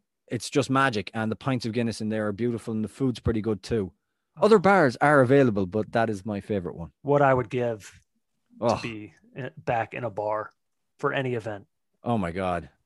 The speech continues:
Speaker 1: For us podcasting, our, our, our first podcast in normality should be from a pub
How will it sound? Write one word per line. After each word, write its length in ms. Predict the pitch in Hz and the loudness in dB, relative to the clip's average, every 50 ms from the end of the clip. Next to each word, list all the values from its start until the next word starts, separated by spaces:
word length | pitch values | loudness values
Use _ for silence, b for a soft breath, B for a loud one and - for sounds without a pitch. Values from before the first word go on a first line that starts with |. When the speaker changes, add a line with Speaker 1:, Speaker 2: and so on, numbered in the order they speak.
| _ _ _ _ _ _ | _ _ _ _ _ _
Speaker 1:
For 200 | _ - - 127 143 | _ -4 2 2 2
us 100 | 151 - | 2 2
podcasting, 720 | - - 123 131 147 - - 143 127 120 - - 107 87 | -2 -2 0 0 0 2 2 2 2 2 0 -4 -4 0
our, 180 | 104 147 170 165 | 2 2 2 4
our, 220 | 131 135 143 156 | 4 4 4 6
our 120 | 160 151 143 | 6 4 4
first 260 | - - 165 127 - | 4 2 0 0 4
podcast 480 | - 147 143 135 - 143 131 117 - | 4 4 4 4 4 2 0 0 0
in 120 | 131 120 117 | 0 0 2
normality 540 | 117 113 107 110 110 110 110 110 104 101 92 | 2 2 2 2 2 2 2 2 0 -2 -4
should 260 | - - 107 92 92 | -4 -6 -8 -6 -4
be 120 | 110 110 | -4 -4
from 200 | 98 - 117 104 | -4 -2 -4 -4
a 60 | 98 | -4
pub 340 | - - - 117 104 87 78 | -4 -2 0 0 0 0 -2